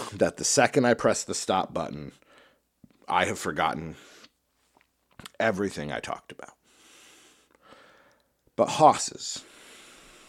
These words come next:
In my head, and I think in many of your heads too,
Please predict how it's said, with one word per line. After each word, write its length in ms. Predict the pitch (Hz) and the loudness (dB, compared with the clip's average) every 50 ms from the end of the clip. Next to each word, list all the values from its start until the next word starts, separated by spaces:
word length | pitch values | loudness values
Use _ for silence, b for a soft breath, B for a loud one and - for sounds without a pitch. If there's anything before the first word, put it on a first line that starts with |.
| B B B B B B B B B B B B B B _ b b b b b b b b b b b b b b b b b b _ _ _ - | B B B B B B B B B B B B B B _ b b b b b b b b b b b b b b b b b b _ _ _ 0
In 240 | 143 165 208 220 196 | 4 6 6 6 6
my 220 | 170 135 117 104 | 6 6 6 6
head, 400 | 95 - 110 87 76 85 104 120 | 4 4 2 2 2 2 0 -2
and 200 | - - 110 110 | -2 -2 0 2
I 80 | 101 104 | 2 2
think 360 | - - 135 135 131 - - | 2 2 2 2 2 2 2
in 180 | - 110 110 | 2 2 2
many 300 | 110 110 117 127 127 117 | 2 2 2 2 4 4
of 240 | 104 98 95 92 82 | 2 2 0 -2 -2
your 260 | 92 92 98 98 98 | 0 2 2 2 0
heads 600 | 95 - - - 87 80 78 69 65 - - - - | -2 -4 -4 -2 -2 -2 -2 -4 -8 -12 -14 -12 -8
too, 460 | - - - - 87 69 60 65 87 | -8 -6 -4 -4 -4 -6 -6 -8 -12